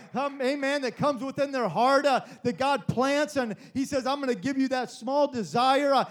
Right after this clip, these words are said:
and I want you to nurture that. I want you to focus on it. Uh, amen, 'cause I want you to be in heaven with me. I,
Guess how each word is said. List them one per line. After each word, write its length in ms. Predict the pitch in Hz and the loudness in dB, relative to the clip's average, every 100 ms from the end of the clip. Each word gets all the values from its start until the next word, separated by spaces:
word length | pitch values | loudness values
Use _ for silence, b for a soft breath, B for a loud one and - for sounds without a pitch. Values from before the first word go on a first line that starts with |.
| B 208 | B -4
and 100 | 247 | 0
I 80 | |
want 300 | 277 285 - | 0 -2 -2
you 60 | 277 | 2
to 100 | 233 | 4
nurture 500 | 190 233 269 - 277 | 4 4 4 0 -2
that. 380 | 240 262 277 269 | 0 0 2 2
I 80 | 269 | 2
want 260 | 277 269 | 2 -2
you 60 | 269 | -4
to 100 | 220 | -4
focus 540 | 117 247 277 254 - | 2 2 2 0 -2
on 180 | 269 269 | 0 0
it. 140 | 277 | 0
Uh, 100 | 254 190 B 175 | -2 -8 B -2
amen, 320 | 262 277 302 | 0 2 2
'cause 120 | 302 226 | 2 2
I 120 | 285 | 2
want 240 | 285 254 | 2 0
you 60 | 302 | -4
to 80 | 294 | -2
be 160 | 277 | 2
in 80 | 233 | 2
heaven 380 | 185 294 294 254 | 4 4 4 4
with 240 | 262 262 | 4 4
me. 140 | 302 294 | 4 4
I, 140 | 254 | 4